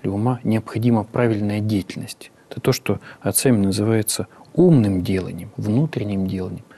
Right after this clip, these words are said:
что связано с умной сердечной молитвой. Вот сколько здесь вопросов, да, вот у нас с вами может возникнуть. А что это такое, как это?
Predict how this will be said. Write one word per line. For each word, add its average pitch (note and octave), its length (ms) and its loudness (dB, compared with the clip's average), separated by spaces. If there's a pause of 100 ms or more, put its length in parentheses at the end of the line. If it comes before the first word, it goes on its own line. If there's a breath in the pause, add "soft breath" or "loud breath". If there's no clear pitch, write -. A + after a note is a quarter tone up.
(140 loud breath)
что - 160 -6
связано A2 360 -2
с - 120 -10
умной G#2+ 160 0
сердечной G#2 560 -4
молитвой. G2+ 600 -4 (340 soft breath)
Вот D#3 120 0
сколько - 380 -2
здесь A#2+ 340 -2 (460 loud breath)
вопросов, A#2+ 840 2
да, A#2 100 -2
вот G#2+ 180 -6
у G2 40 -4
нас G2 180 -6
с - 100 -10
вами F#2+ 160 -6
может G2+ 400 -8
возникнуть. G#2+ 540 -4
А - 60 -8
что - 260 -2
это B2+ 100 -4
такое, - 300 -10
как G#2+ 300 -4
это? - 240 -14